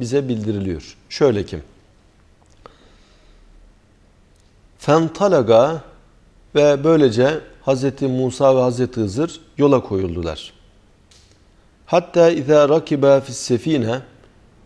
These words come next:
ge-, gemiye bindiklerinde haragaha, Hazreti Hızır gemiyi yardı. Onu yaralı hale getirdi. Gâle eharakteha litûriga ehleha.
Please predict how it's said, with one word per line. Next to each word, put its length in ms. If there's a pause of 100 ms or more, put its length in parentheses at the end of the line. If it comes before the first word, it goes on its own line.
(100)
ge-, 360
gemiye 460
bindiklerinde 880 (840)
haragaha, 840 (240)
Hazreti 420
Hızır 400 (180)
gemiyi 540 (340)
yardı. 440 (540)
Onu 180
yaralı 400
hale 340
getirdi. 520 (1080)
Gâle 260
eharakteha 1080 (120)
litûriga 560
ehleha. 680